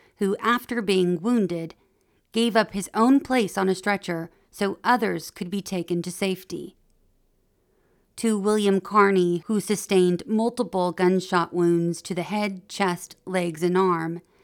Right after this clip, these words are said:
and yet carried the flag to ensure it did not touch the ground during the Union Army's assault on Fort Wagner in July eighteen sixty-three.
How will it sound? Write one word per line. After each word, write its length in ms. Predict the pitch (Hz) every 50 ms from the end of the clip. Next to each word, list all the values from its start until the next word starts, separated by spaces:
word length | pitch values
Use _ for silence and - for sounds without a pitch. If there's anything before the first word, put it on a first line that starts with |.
| _ - - - _ -
and 280 | 208 208 202 196 185
yet 240 | 180 196 202 208 -
carried 320 | - - 226 233 247 247 247
the 80 | 285
flag 500 | 277 - - 247 233 208 170 160 165 160
to 140 | - - 196
ensure 320 | 190 190 180 185 202 190
it 80 | 180 170
did 120 | 185 175
not 300 | 180 196 202 220 240 -
touch 280 | - 220 226 226 - -
the 100 | - 240
ground 480 | 240 - 185 170 170 165 165 170 170 - -
during 240 | - 196 190 185 185
the 80 | 185 185
Union 500 | 180 180 202 220 220 220 226 220 220 - -
Army's 360 | 185 185 180 180 180 175 160
assault 520 | 180 170 - - 220 196 180 185 - - -
on 220 | - 196 190 185 180
Fort 340 | - - 220 226 240 -
Wagner 640 | - 220 214 196 180 170 160 175 175 170 170 170 165 - _ _ _ _ -
in 160 | 190 196 190
July 560 | 170 196 190 185 196 202 208 208 202 208 220 196
eighteen 440 | 196 196 190 170 - - 185 185
sixty-three. 880 | 180 - 175 165 - - - - 170 - 196 214 202 180 - - -